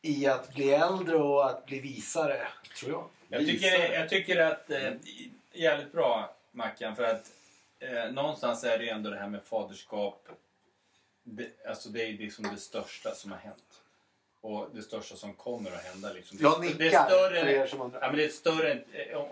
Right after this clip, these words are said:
Speaker 2: om, om jag nu hade varit duktig i idrott så är det större än ett O S-guld, liksom. Det är verkligen det största som hänt. Så det är skitbra att det kan få en egen stund, för det är värt det.
Speaker 1: Det tycker jag också. Nästan,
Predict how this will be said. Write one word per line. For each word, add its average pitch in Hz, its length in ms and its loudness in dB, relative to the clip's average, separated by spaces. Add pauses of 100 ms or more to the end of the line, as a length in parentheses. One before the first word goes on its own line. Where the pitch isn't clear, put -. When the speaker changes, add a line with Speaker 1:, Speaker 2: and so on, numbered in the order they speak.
Speaker 2:
om, 143 100 0
om 147 160 0
jag 151 140 0
nu 160 100 -4
hade 139 140 -2
varit 123 160 -4
duktig 131 320 -8
i 120 60 -6
idrott 123 320 -8
så - 160 -8
är 123 180 -2
det 113 80 -6
större 127 400 -4
än 101 80 -2
ett 98 180 -10
O 120 200 -12
S-guld, - 380 -12
liksom. - 260 -20
Det 107 120 -8
är 113 60 -6
verkligen 98 300 -8
det 92 60 -18
största - 320 -14
som - 140 -16
hänt. 107 120 -12
Så 113 80 -10
det 123 160 -4
är 127 60 -2
skitbra - 600 -6
att - 80 -8
det 117 80 -10
kan 110 200 -6
få 113 120 -8
en 113 80 -6
egen 113 540 -6 (460)
stund, 98 440 -4
för 104 80 -12
det 113 180 4
är 113 60 2
värt 123 240 -4
det. - 80 -14 (680)
Speaker 1:
Det 127 160 -4
tycker 113 220 -8
jag 104 140 -2
också. 113 260 -10 (680)
Nästan, 170 880 -2